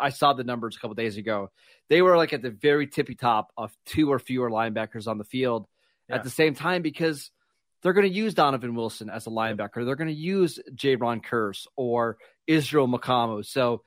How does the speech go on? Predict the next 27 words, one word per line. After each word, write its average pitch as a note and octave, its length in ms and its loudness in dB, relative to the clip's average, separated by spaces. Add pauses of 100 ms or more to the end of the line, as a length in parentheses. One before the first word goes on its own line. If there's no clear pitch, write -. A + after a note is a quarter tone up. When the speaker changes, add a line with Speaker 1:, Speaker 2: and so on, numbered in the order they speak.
(280)
Speaker 1:
your F#3 140 6
Speaker 2:
Well, D#3 180 2
Speaker 1:
third G3+ 120 8
Speaker 2:
that's D3+ 80 2
Speaker 1:
linebacker C3 480 2
has C3 240 0
to - 40 -18
be A2 80 -6
a G2+ 60 -6
core A#2+ 200 -2
special - 280 -8
teams G#2+ 220 -12
guy. - 180 -18 (480)
Speaker 2:
You, D#3 200 -4
you E3+ 160 -2
mentioned F3+ 320 -2
the D3+ 80 -2
other D3+ 140 -2
name C#3 220 -2
I C3 60 2
wanted B2+ 260 -2
to A2+ 60 -10
bring A#2 280 -6
up, A#2 320 -6
right, B2 340 0
is A#2 220 -10
Izzy. A2 400 -14